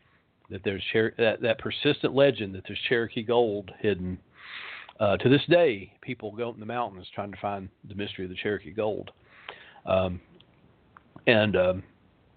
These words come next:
um, so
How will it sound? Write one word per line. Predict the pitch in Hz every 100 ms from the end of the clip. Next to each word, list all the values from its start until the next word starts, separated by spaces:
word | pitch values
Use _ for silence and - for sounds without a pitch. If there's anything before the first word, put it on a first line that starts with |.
| _ _ _ - - _ _ _ _ -
um, | - 50 50 - _ _ _ _ _ _ _ _ _ _ _ _ _ _ _ _ _ _ _ - - - _ - - -
so | 104 101